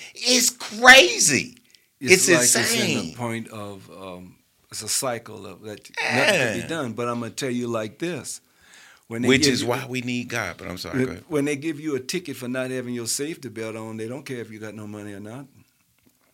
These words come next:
Speaker 2: Yeah, they ain't ask you, "Well, how's your family? Is this gonna cause you heartache?" And, and,
Speaker 1: Well,
Speaker 2: and,
Speaker 1: you
Speaker 2: and,
Speaker 1: wanna
Speaker 2: and,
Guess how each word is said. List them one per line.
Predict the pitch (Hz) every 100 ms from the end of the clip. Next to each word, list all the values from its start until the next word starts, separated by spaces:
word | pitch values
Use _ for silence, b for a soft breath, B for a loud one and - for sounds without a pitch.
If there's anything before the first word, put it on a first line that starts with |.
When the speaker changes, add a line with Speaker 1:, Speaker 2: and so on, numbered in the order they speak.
| _ _ _ _ _ _ _ _ _ _ 90 _
Speaker 2:
Yeah, | 131 185 262
they | 120 127 180
ain't |
ask | 147 143 143 139
you, | 135 139
"Well, | 123 123
how's | 120 120 107
your | 104
family? | 113 110 110 110 110
Is | 104 98
this | 107
gonna | 113 113 107
cause | 120 117 110
you | 113 110
heartache?" | 107 113 113 113 110 113
And, | 110 107 - _ _ - - 117
and, | 110
Speaker 1:
Well, | 95
Speaker 2:
and, | 95
Speaker 1:
you | 101
Speaker 2:
and, | 117
Speaker 1:
wanna | 117
Speaker 2:
and, | 107